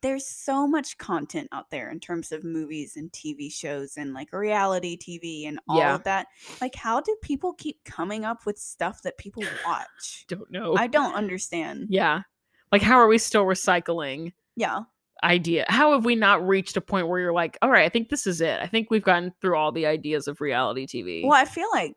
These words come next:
Speaker 1: recently we've seen a lot of, like, with The Dropout, we've seen a lot of, like, things where we're dramatic, dramati-,
Speaker 2: Dramatizing.
Speaker 1: Dramat-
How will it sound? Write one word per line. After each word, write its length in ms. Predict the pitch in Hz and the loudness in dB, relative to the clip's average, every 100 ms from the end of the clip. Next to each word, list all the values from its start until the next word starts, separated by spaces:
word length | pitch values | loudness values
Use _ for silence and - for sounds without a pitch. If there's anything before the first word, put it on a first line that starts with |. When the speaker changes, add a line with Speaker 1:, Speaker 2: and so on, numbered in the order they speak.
| _ | _
Speaker 1:
recently 500 | 165 214 - 180 147 | -10 -8 -8 -8 -6
we've 220 | 160 170 - | -6 -8 -14
seen 500 | - 214 220 233 226 | -10 -4 0 2 2
a 80 | |
lot 280 | 185 175 165 | 2 0 2
of, 340 | 156 151 143 - - _ | 2 0 -2 -10 -20 _
like, 200 | - 160 - | -16 -14 -6
with 300 | 170 - - | -6 -6 -12
The 80 | |
Dropout, 500 | 226 302 320 - - - | -8 -6 -6 -8 -10 -10
we've 200 | 196 - | -12 -12
seen 460 | - - 233 247 | -12 -6 -4 -2
a 80 | 220 | 0
lot 200 | 196 196 | 2 4
of, 200 | 196 190 | 2 -2
like, 200 | 185 180 - | -4 -4 -6
things 540 | - 190 196 202 - - | -8 -6 -6 -8 -12 -14
where 260 | 180 185 | -8 -6
we're 140 | 180 175 | -6 -10
dramatic, 680 | - - 170 175 180 190 - _ _ _ | -14 -14 -10 -6 -4 -6 -8 _ _ _
dramati-, 440 | - 160 226 - - _ - | -8 -8 -8 -12 -20 _ 0
Speaker 2:
Dramatizing. 800 | 214 185 156 151 147 139 123 151 | 4 6 4 2 -2 -2 -4 -6
Speaker 1:
Dramat- 360 | 208 208 269 | -6 -6 -8